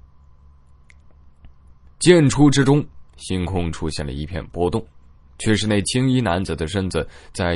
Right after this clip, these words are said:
遥远之处被生生的逼出。他赫然之中回头，却见在身后一个巨大的环形呼啸而来，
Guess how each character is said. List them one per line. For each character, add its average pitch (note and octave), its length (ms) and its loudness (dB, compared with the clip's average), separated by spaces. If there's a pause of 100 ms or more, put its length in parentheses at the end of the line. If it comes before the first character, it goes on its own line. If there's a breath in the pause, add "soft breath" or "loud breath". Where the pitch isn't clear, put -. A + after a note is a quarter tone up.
遥 B2+ 320 4
远 C#2+ 260 -4
之 D#2+ 160 -10
处 - 240 -6
被 B1 160 -10
生 F#2 340 -6
生 F#2 160 -6
的 - 120 -8
逼 F2+ 200 -10
出。 G2+ 240 -6 (880 loud breath)
他 B2+ 120 -4
赫 F3+ 280 2
然 A#2 240 0
之 C#3+ 140 -2
中 D3+ 340 0 (140)
回 B2 380 4
头， G2 420 0 (360)
却 C#3 280 -2
见 B2 180 0
在 A#2 120 0
身 D#3 260 -2
后 B2+ 160 -2
一 A#2+ 100 0
个 C3+ 120 0
巨 C3 340 -4
大 A2 160 -4
的 F#2 140 -10
环 D3 380 -2
形 A2+ 300 -6
呼 A3 360 -2
啸 D#3 200 -2
而 E2+ 160 0
来， G2 300 -2